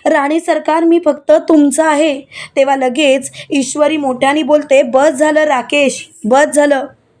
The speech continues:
अरे किती अजून त्यांना त्रास देणार आहेस? त्यांच्या मनाची अवस्था तरी बघ. अरे त्यांची काय अवस्था झाली आहे ती तुला दिसत नाहीये का राकेश? अरे असं कसं काय वागू शकतोस तू?" तेव्हा लगेच राकेश मोठ्याने बोलतो, "पुरे,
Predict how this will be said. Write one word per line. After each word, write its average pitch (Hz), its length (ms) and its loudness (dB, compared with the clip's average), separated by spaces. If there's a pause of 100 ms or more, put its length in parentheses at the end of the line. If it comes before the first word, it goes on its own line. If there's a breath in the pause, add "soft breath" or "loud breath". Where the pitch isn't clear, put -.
(420 loud breath)
अरे 294 180 0
किती 320 400 0
अजून 330 280 0
त्यांना 311 280 0
त्रास 277 320 -2
देणार 302 300 2
आहेस? 285 300 0
त्यांच्या 269 300 0
मनाची 269 440 -2
अवस्था 269 540 0
तरी 320 140 2
बघ. 302 240 0 (800 loud breath)
अरे 311 180 -2
त्यांची 349 360 0
काय 349 280 0
अवस्था 320 380 0
झाली 294 280 -2
आहे 285 120 -6
ती - 60 -2
तुला 311 220 2
दिसत 311 440 -4
नाहीये 339 280 2
का 311 160 -2
राकेश? 269 560 0 (400 soft breath)
अरे 294 200 -2
असं 330 240 -6
कसं 311 300 -2
काय 320 180 0
वागू 339 260 -2
शकतोस 330 420 -4
तू?" 302 260 -4 (800 loud breath)
तेव्हा 285 200 0
लगेच 277 400 -4
राकेश 285 520 0
मोठ्याने 269 420 2
बोलतो, 294 540 0
"पुरे, 294 380 0